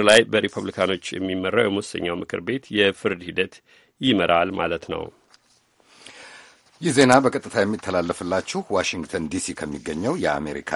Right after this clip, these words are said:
Speaker 2: ድምፅ ራዲዮ ጣቢያ ነው። ለቀሪ ዜናዎች አብሬያቸው ያለሁት ሶሎሞን አባተ ነኝ። ጤና ይስጥልኝ ክቡራትና ክቡራን። ዩናይትድ ስቴትስ ፍሎሪዳ ፔንሲል-፣ ፔንሲኮላ ከተማ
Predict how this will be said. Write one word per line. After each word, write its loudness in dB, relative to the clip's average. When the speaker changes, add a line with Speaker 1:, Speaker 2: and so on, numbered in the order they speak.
Speaker 2:
ድምፅ -6
ራዲዮ -4
ጣቢያ -4
ነው። -6
ለቀሪ -10
ዜናዎች -4
አብሬያቸው -8
ያለሁት -10
ሶሎሞን -12
አባተ -8
ነኝ። -4
ጤና -6
ይስጥልኝ -12
ክቡራትና -18
ክቡራን። -14
ዩናይትድ 0
ስቴትስ -2
ፍሎሪዳ -2
ፔንሲል-፣ -6
ፔንሲኮላ -2
ከተማ -6